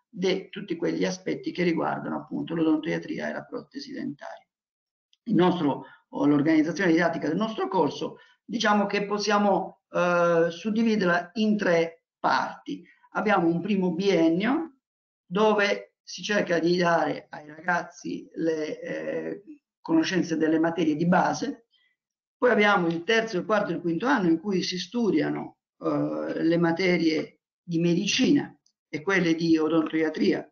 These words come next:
più specifiche, e poi abbiamo un sesto anno nel quale si, eh, ci si concentra maggiormente sull'attività,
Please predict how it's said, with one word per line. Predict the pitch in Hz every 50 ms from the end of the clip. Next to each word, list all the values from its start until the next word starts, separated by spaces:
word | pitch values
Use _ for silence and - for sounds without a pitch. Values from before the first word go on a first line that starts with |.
| _ _
più | _ 156
specifiche, | 143 - - 185 175 - 156 143 - - 208 208 269 294 294 - _ _ _ _ _
e | _ - -
poi | 330 196
abbiamo | 175 170 185 180 180 175
un | 180 180
sesto | 180 - 220 226 220 - - 220
anno | 175 156 151 151 160 180 185 196 190 - - _ _ _ _
nel | 208 214 214
quale | - - 160 165 - - - _ _ _
si, | _ - - - 202 196 208 302 - - - _ _
eh, | - - 185 175 175 175 175 170
ci | 170 190 180
si | - -
concentra | - 196 180 - 185 180 165 151 143 147 -
maggiormente | 131 170 185 180 175 165 202 202 196 170 151 151 143 139 - 160
sull'attività, | 143 - 165 165 170 165 165 180 185 180 170 - - 151 - - -